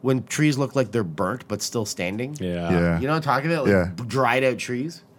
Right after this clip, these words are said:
Speaker 2: That's
Speaker 1: That's,
Speaker 2: horrible.
Speaker 1: that's not what I think of when I think of a lake, right? I think of, like,
Speaker 2: No, no.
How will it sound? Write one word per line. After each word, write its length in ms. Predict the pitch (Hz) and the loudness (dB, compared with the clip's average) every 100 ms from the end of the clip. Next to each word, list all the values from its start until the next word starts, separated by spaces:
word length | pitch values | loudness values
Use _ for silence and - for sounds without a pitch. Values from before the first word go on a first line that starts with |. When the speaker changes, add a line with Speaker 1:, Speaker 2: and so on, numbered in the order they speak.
| - - - - | -20 -20 -20 -4
Speaker 2:
That's 240 | 95 92 | 2 2
Speaker 1:
That's, 120 | 92 85 | 2 2
Speaker 2:
horrible. 160 | 82 | 2
Speaker 1:
that's 160 | 85 - | 2 2
not 100 | 240 | 4
what 80 | 214 | 6
I 60 | 185 | 4
think 200 | 196 170 | 4 2
of 80 | 160 | 2
when 100 | 139 | 2
I 60 | |
think 160 | 127 127 | 0 0
of 60 | 117 | 0
a 40 | |
lake, 300 | 113 151 87 | 2 2 0
right? 120 | 104 | -2
I 60 | 110 | -2
think 200 | 131 120 | -2 -2
of, 160 | 117 101 | -2 0
like, 200 | 92 82 | 0 0
Speaker 2:
No, 200 | 76 | -2
no. 120 | 67 | -6